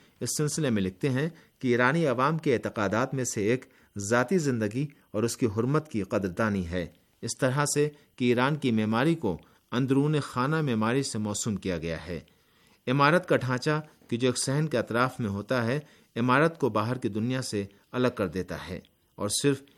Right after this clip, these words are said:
ایک کوریڈور ہوتا ہے جو ان دونوں کا آپس میں ملاتا ہے۔ گرم و خشک موسم میں ایسے گھروں کی فضا اور ماحول گویا صحرا کے قلب میں ایک بہشت کی مانند ہوتا ہے۔ اندر کی فضا عزیزوں کی گرم آغوش کی مانند ہوتی ہے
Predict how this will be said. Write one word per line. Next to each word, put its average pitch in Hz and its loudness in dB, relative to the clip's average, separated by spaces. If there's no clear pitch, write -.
ایک 123 0
کوریڈور 117 4
ہوتا 156 2
ہے 156 0
جو 113 0
ان 107 2
دونوں 127 0
کا 104 0
آپس 110 -4
میں 98 -4
ملاتا 87 -4
ہے۔ 85 -8
گرم 139 4
و 131 2
خشک 151 -2
موسم 113 -2
میں 135 -2
ایسے 113 0
گھروں 117 -2
کی 107 -2
فضا 110 -4
اور 117 -2
ماحول 101 0
گویا 117 4
صحرا 135 2
کے 131 -4
قلب 123 2
میں 120 0
ایک 110 -2
بہشت 113 -4
کی 107 -4
مانند 98 0
ہوتا 80 -10
ہے۔ 82 -10
اندر 117 2
کی 110 -4
فضا 117 2
عزیزوں 131 2
کی 127 0
گرم 131 4
آغوش 120 0
کی 123 -2
مانند 117 0
ہوتی 123 0
ہے 131 0